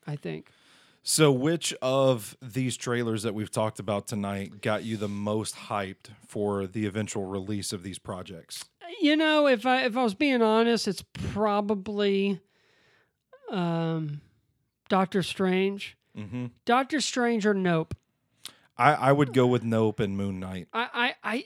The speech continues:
Speaker 1: I think Nope offers something like you, uh, addressed earlier, of something that we just don't quite know yet. And there's
Speaker 2: Yeah.
Speaker 1: some excitement in that. And I think with Doctor Strange, you don't really know, but I think the fact of how long it's been since Doctor Strange has had his own,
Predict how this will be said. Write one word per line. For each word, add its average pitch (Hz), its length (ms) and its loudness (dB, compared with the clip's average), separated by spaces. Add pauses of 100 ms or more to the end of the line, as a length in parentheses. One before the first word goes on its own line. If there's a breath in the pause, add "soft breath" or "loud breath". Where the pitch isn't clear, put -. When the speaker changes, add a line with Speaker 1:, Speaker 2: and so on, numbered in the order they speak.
Speaker 1:
I 247 100 -2
think 339 280 0
Nope 262 280 2
offers 233 420 -2
something 233 320 -2
like 202 220 0
you, 220 320 0 (120)
uh, 202 260 0 (100)
addressed 202 400 0
earlier, 202 400 4
of 170 80 -2
something 208 440 -4
that 190 160 0
we 190 120 0
just 240 440 0
don't 233 260 -2
quite 214 560 0 (440 soft breath)
know 196 380 6
yet. 165 400 2
And 190 240 0
there's 196 160 4
Speaker 2:
Yeah. 190 80 0
Speaker 1:
some 196 220 0
excitement 208 580 0
in 170 160 -2
that. 170 300 -2
And 196 120 -4
I 190 80 -2
think 226 300 -6 (340 soft breath)
with 202 140 -6
Doctor 240 320 -2
Strange, 277 340 0
you 247 80 -2
don't 320 200 2
really 233 240 0
know, 240 420 0
but 208 180 -4
I 202 120 -2
think 226 320 -6 (100)
the 190 100 -6
fact 208 400 -4
of 165 80 -8
how 175 120 -2
long 190 320 -4
it's 180 120 -8
been 185 260 -2
since 170 200 -10
Doctor 190 300 -6
Strange 180 340 -4
has 160 120 -6
had 175 140 -2
his 160 140 -6
own, 180 320 0